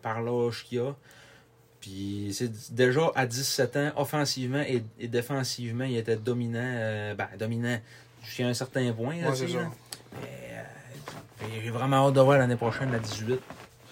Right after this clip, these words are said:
Speaker 2: Mais c'est parce que c'est, le, le fait qu'il n'y a pas de bon sens, c'est qu'il y a dix-sept ans.
Speaker 1: Ouais. Dix-sept ans.
Speaker 2: Mettons, ça sera
Speaker 1: Première
Speaker 2: un
Speaker 1: saison.
Speaker 2: gros dix-huit, là, ok, là,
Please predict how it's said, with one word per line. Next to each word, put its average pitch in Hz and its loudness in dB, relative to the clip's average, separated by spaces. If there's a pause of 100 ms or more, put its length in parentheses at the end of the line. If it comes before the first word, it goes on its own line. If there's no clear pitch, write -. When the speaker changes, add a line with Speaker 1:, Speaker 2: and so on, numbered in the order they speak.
(180)
Speaker 2:
Mais 143 -4
c'est 156 -2
parce - -8
que 151 -8
c'est, - 0
le, 139 -4 (100)
le 147 0
fait 240 2
qu'il 196 0
n'y - 4
a - -2
pas 170 6
de 160 -2
bon 151 2
sens, 143 -4
c'est 160 -4
qu'il 127 -4
y 127 -4
a - -6
dix-sept 131 0
ans. 117 -8
Speaker 1:
Ouais. 120 0 (320)
Dix-sept 143 2
ans. 160 0 (120)
Speaker 2:
Mettons, 190 -4
ça 208 -2
sera 160 4
Speaker 1:
Première 175 8
Speaker 2:
un 143 4
Speaker 1:
saison. 143 8
Speaker 2:
gros 170 8
dix-huit, 135 2
là, 151 -2
ok, 127 -8
là, 190 -4